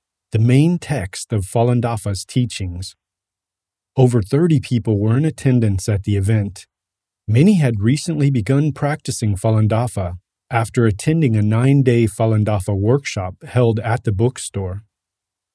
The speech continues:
Those assembled read Zhuan Falun together and discussed their thoughts and cultivation experiences. Additional practitioners shared their experiences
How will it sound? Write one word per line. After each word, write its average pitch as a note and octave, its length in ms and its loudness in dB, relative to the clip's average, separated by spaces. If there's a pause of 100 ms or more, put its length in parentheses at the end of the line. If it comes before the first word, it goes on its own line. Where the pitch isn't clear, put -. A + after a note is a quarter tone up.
(340)
Those A#2 260 4
assembled A#2+ 600 0
read B2+ 320 0
Zhuan D3 280 -2
Falun G2+ 380 0
together G2 540 -2 (440)
and B2+ 200 4
discussed - 720 -4
their A2 140 2
thoughts C#3+ 460 -2
and A2+ 140 0
cultivation A2 640 0
experiences. G2 1120 -2 (680)
Additional D#3 560 2
practitioners A#2+ 800 -2
shared B2+ 340 0
their C3+ 160 0
experiences A2 1080 -2